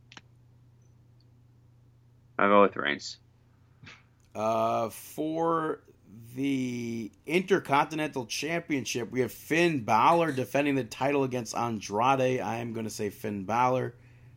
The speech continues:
Speaker 2: Chris says Finn Balor.
Speaker 1: I'm gonna go with Finn Balor.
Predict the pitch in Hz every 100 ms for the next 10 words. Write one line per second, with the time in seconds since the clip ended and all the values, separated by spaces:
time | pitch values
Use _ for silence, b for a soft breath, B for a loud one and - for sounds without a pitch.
0 | - - 156 139 - 113 104 - - 98
1 | 92 110 127 127 123 120 120 - - -
2 | - - - 95 110 123 127 127 117 -
3 | 123 120 101 98 127 139 113